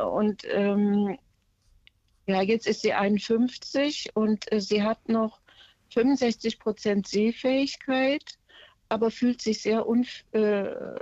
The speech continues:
also sehr unsicher beim Autofahren und bei der Arbeit am Computer, äh, fühlt sie sich auch beeinträchtigt und, ähm, würde sich deshalb ganz gern operieren lassen. Und, äh,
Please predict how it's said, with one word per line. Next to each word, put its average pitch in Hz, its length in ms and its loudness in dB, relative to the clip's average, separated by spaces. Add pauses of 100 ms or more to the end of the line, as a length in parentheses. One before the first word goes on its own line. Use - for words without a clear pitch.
also 202 300 0
sehr 208 240 2
unsicher 220 440 2
beim 190 220 -2
Autofahren 220 800 0
und 196 140 -2
bei 190 140 -2
der 180 140 -2
Arbeit 208 460 0
am 190 240 0
Computer, 233 840 0 (580)
äh, 208 140 2
fühlt 208 280 0
sie 190 120 0
sich 190 200 2
auch 196 140 0
beeinträchtigt 220 1040 0
und, 202 380 0
ähm, 196 640 0
würde 208 240 2
sich 196 380 -6
deshalb 214 440 -2
ganz 196 240 0
gern 214 240 0
operieren 214 600 0
lassen. 196 440 0 (640)
Und, 214 340 2
äh, 202 220 2